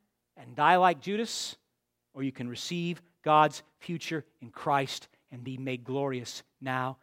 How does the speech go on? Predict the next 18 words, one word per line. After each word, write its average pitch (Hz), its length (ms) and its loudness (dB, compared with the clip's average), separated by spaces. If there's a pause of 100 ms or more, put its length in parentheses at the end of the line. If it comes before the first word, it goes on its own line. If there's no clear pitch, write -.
(220)
and - 80 -20
forever. 135 460 -10 (1900)
God's 156 280 4
future 196 400 -6
for 180 100 -6
you 180 220 0
in 170 80 -2
Christ - 600 0 (1300)
is 151 160 -8
to - 140 -4
know 160 440 0 (220)
this 147 480 -4 (300)
blessed 180 520 2 (220)
life 147 500 2 (160)
that 117 220 -14
goes 175 440 2 (120)
beyond 156 560 -4 (220)
measure. 123 580 -6